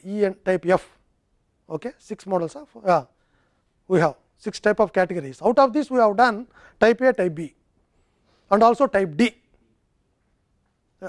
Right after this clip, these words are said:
type B and type A together we have done it, and this is type D, uh, earlier gasification and all that what we have done.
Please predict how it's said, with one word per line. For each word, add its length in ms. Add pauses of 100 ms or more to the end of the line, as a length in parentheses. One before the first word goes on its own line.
(100)
type 240
B 140
and 120
type 200
A 60
together 360
we 80
have 140
done 140
it, 160 (440)
and 220
this 180
is 140
type 300
D, 220 (100)
uh, 260
earlier 200
gasification 560
and 100
all 100
that 160
what 180
we 60
have 160
done. 160